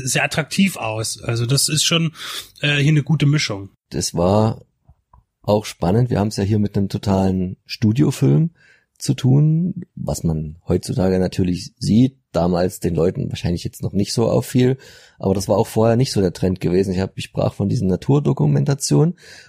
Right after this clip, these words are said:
Speaker 2: und da hat man schon versucht, in richtige Schauplätze reinzugehen, in Afrika, in Südamerika. Das muss wohl für die Crew und aber ein sehr verlustreiches Wagnis oft gewesen sein, weswegen man dann wieder zurückgegangen ist und hat gesagt,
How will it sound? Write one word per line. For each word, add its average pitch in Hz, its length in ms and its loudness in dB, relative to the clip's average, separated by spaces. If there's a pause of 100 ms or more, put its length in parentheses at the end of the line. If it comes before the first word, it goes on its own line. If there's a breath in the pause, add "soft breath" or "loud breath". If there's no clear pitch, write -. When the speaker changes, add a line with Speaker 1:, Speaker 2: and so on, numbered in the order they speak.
Speaker 2:
und - 120 -2
da 82 40 2
hat - 140 -2
man 127 140 0
schon - 180 2
versucht, 110 680 0
in - 640 -2
richtige 127 320 -2
Schauplätze 151 640 0
reinzugehen, 156 540 0
in - 120 0
Afrika, - 640 -2
in - 100 0
Südamerika. 123 760 0 (420 loud breath)
Das 90 100 -8
muss 123 200 0
wohl 139 180 4
für 113 160 -2
die 110 80 0
Crew 143 420 2
und - 420 -2
aber - 220 -4
ein 117 140 0
sehr 113 160 2
verlustreiches - 1080 0
Wagnis 147 560 -2
oft - 280 -4
gewesen 143 460 0
sein, 139 400 2
weswegen 110 340 0
man 98 160 0
dann 131 240 2
wieder 107 200 2
zurückgegangen 113 520 -2
ist 113 100 -2
und 117 100 0
hat 113 140 -2
gesagt, 113 460 -2